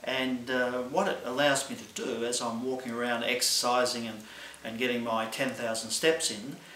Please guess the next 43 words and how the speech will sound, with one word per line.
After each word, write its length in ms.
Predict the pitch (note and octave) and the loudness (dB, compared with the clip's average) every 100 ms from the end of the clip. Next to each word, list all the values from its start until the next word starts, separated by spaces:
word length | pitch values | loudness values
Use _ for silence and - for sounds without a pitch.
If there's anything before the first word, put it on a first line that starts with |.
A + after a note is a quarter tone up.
| - - | -14 -6
it, 200 | C3 D3 | -4 -2
it 120 | B2+ | 0
allows 460 | B2+ C#3+ C#3 C3+ | 6 8 8 6
me 100 | C#3 | 2
to 100 | A#2+ | -2
get 200 | A2+ C3 | -2 2
on 320 | C3 C3 B2 A#2+ | 4 6 4 0
with, 500 | A#2+ A#2+ - - A#2+ | -2 -2 -6 -6 -4
uh, 120 | A2+ | -4
finding 520 | A2+ C3+ B2 A#2 A#2 | 0 2 4 2 -2
out, 260 | A#2 A2+ - - - - | 0 0 -4 -14 -18 -10
uh, 120 | A2+ A#2 | -6 0
what's 240 | C3+ - | 0 2
happening 380 | C#3+ - C3+ A#2 | 0 -2 -2 -4
in 120 | A2+ | -4
the 60 | A2+ | -4
world 400 | A#2 A2+ A2+ A2+ | -2 -2 -2 -2
of 360 | A2 - - - | -4 -4 -10 -8
internet, 560 | B2+ A#2+ A#2 A2+ A2+ A#2+ | -6 -4 -2 -2 -2 -6
new 160 | A#2 | -6
business 480 | G#2+ A#2+ - A2+ - | -4 -6 -6 -4 -6
and 100 | A2+ | -6
things 360 | G#2 A#2 A2 A2 | -8 -6 -4 -4
like 220 | G2+ - | -4 -4
that. 260 | G#2+ E2+ - - - - | -6 -8 -12 -18 -20 -6
And 100 | C3+ | 4
I 80 | C3 | 4
thought 220 | C3+ D#3+ | 8 8
I'd 140 | C#3 C3+ | 8 8
take 280 | C#3+ C3 | 4 4
this 160 | C#3 C3+ | 2 2
opportunity 720 | B2+ B2+ - E3 C3+ B2 B2 | 2 2 0 2 2 0 2
of 360 | A#2 A2+ - B2 | 2 2 -2 -2
recommending 680 | C3 C3 A#2+ D3 D#3 B2 A2+ | 0 0 0 2 2 0 -2
to 120 | A#2 | -6
you 280 | A2 G#2+ A#2+ | -4 -4 -2
some 220 | B2+ A#2+ | -2 -2
of 40 | |
the 60 | G#2+ | -4
podcasts 680 | - B2+ B2+ - A#2 A2+ | -2 -2 -2 -2 0 2
I 180 | B2 A2+ | 2 2
listen 300 | B2 D#3+ C#3 A2+ | 4 2 2 -2
to 320 | A2+ G#2+ | -4 -4